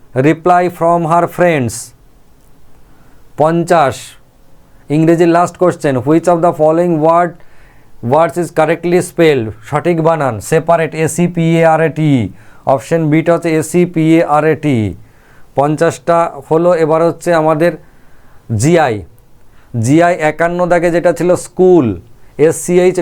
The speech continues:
double L is written as এসসিওএলওএইচ, এটা হবে অপশন এ স্টুডেন্ট। যে এই যে এই স্টুডেন্টটা কার সাথে মিল রয়েছে? এস টি ডি ইউ এন ই টি,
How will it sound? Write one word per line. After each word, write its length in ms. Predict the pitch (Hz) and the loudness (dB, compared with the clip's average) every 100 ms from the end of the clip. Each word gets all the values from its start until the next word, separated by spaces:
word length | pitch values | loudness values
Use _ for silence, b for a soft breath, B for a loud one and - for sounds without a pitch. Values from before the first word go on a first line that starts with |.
| 147 | 0
double 260 | 151 156 170 180 | 0 2 2 2
L 20 | 185 175 | 2 2
is 80 | 147 | 2
written 320 | 143 151 175 180 156 156 170 | 0 2 0 0 0 0 0
as 100 | 170 - b b b 147 | -2 -10 b b b 0
এসসিওএলওএইচ, 1400 | 170 - - 175 180 170 175 165 170 170 170 165 160 123 - b b - | 0 -2 -2 -2 2 2 2 2 2 4 4 4 2 0 -6 b b -4
এটা 160 | 139 165 151 | 0 0 0
হবে 180 | 160 170 156 | -2 0 0
অপশন 300 | - - 180 165 | -2 -4 -2 0
এ 20 | 180 180 b b - | 0 -4 b b -20
স্টুডেন্ট। 580 | - 175 165 160 123 107 - - - - b b b b b 120 | -2 2 2 2 0 -6 -12 -20 -20 -20 b b b b b -2
যে 80 | 156 156 | 0 2
এই 80 | 160 | 2
যে 80 | 175 160 | 2 4
এই 80 | 175 170 | 2 0
স্টুডেন্টটা 440 | 175 170 175 175 175 | 0 0 0 -2 -2
কার 140 | 160 156 | -2 -2
সাথে 200 | - 165 175 | -6 -2 0
মিল 140 | 170 170 170 | 2 2 2
রয়েছে? 280 | 180 175 202 202 b b b - 156 | 0 0 -2 -2 b b b -2 0
এস 140 | 175 - - - | 0 -2 -14 -2
টি 160 | 170 175 180 147 | 0 2 0 0
ডি 140 | 147 170 175 165 | 0 2 2 2
ইউ 120 | 170 180 160 | 2 0 0
এন 80 | 165 165 170 | 0 -2 0
ই 20 | 165 - | 0 2
টি, 100 | 160 | 0